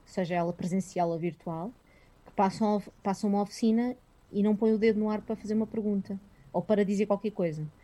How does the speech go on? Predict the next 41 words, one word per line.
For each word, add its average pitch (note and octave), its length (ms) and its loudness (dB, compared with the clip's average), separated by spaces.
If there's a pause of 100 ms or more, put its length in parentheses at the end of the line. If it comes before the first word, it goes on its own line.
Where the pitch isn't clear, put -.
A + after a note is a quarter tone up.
(320)
E F#3 80 2
no G3+ 80 6
final G3+ 340 2
são A3 160 0
chamados G#3+ 560 0
e A3 80 2
não G#3+ 140 2
dizem, G3+ 440 0
não, G#3 420 -2
não, A#3+ 240 2
não A#3+ 160 2
querem C#4+ 240 4
pronunciar A#3+ 500 2
sobre. - 340 -8 (320)
E E3+ 40 2
às F#3+ 80 2
vezes A3 180 2
os - 60 -12
pais G#3+ 420 2
ou F3+ 640 -2
os F3 160 -8
educadores, G3+ 440 4
as - 20 -16
pessoas G3 240 -4
ficam G#3 140 2
muito G#3 160 4
aflitos A3+ 420 -2
porque - 140 -2
eles A3 120 4
não A3+ 140 6
participam. F#3+ 680 -4 (800)
Calma, D#3 480 0 (540)
as - 80 -20
pessoas - 180 -8
têm A#3 100 2
o A3 40 2
seu A#3 140 0
ritmo. F#3+ 420 -4 (640)
Nem, F3+ 160 0
nem G3 180 4
todos, A3+ 300 2